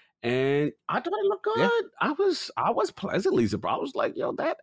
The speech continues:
Speaker 1: actually looks really impressive
Speaker 2: Mm.
Speaker 1: graphically." So, you know, we still don't got the hard and fast date, but, um, w-, and this is a weird situation, right? Isn't it, like, Remedy doing the narrative?
Speaker 2: Yeah.
Speaker 1: Jazz, like, what, what's the, what's the situation with, uh,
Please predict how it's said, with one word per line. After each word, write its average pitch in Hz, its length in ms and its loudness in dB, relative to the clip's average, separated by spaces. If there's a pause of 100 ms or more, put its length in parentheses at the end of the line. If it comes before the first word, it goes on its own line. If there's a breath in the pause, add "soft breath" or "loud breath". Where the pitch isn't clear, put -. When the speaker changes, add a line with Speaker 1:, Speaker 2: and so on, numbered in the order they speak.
Speaker 1:
actually - 560 -4
looks 127 380 0
really 190 880 -2 (160)
impressive 302 520 0
Speaker 2:
Mm. - 40 0
Speaker 1:
graphically." - 520 -4 (320 loud breath)
So, 143 500 4
you 220 80 2
know, 180 100 6
we 175 140 4
still 160 140 4
don't 151 100 6
got 139 160 2
the 107 100 2
hard 117 160 4
and 113 100 2
fast 107 300 0
date, 107 320 2 (140)
but, 101 360 0
um, 98 420 2 (260 loud breath)
w-, 143 180 4
and 139 200 4
this 190 140 6
is 170 120 4
a - 20 6
weird 160 200 6
situation, 151 360 4
right? 101 120 6
Isn't 113 180 4
it, - 80 4
like, 101 160 2
Remedy 104 320 4
doing 101 180 4
the 101 220 4
narrative? 98 400 2
Speaker 2:
Yeah. 95 260 0
Speaker 1:
Jazz, 95 320 -2
like, - 140 -4 (480 soft breath)
what, 156 160 2
what's 160 160 4
the, 143 180 2
what's 139 180 0
the 139 60 0
situation 113 560 2
with, 98 160 6
uh, 92 360 4